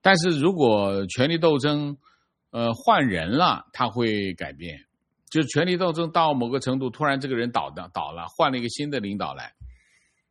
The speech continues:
那会影响很大。为什么？因为新的人有新的政策啊。提问：一：正常政治议程，下次公布军委名单大概是什么时候？中全会啊，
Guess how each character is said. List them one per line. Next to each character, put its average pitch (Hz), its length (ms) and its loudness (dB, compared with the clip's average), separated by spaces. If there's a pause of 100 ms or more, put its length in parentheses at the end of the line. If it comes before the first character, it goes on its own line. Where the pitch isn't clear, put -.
(120)
那 113 180 -4
会 92 220 -4
影 73 180 -10
响 - 160 -14
很 - 160 -20
大。 - 260 -16 (260)
为 107 120 -4
什 95 140 -4
么？ 87 100 -6
因 120 100 2
为 123 60 2
新 131 220 0
的 123 100 2
人 107 100 -2
有 90 60 -4
新 110 220 -4
的 107 80 -4
政 98 220 -6
策 73 160 -12
啊。 - 280 -20 (3250)
提 139 200 2
问： 139 280 4
一： 151 160 -6
正 170 240 -2
常 123 240 0
政 143 220 -2
治 120 100 -8
议 139 180 -6
程， 98 280 -4
下 165 280 0
次 - 140 -6
公 127 240 -2
布 127 160 -2
军 135 260 -2
委 95 120 0
名 90 180 -2
单 110 200 -2
大 113 180 0
概 104 120 -4
是 87 100 -6
什 87 100 -10
么 76 100 -10
时 76 140 -14
候？ 71 240 -14 (2250)
中 196 160 -2
全 139 220 2
会 156 160 2
啊， - 160 -2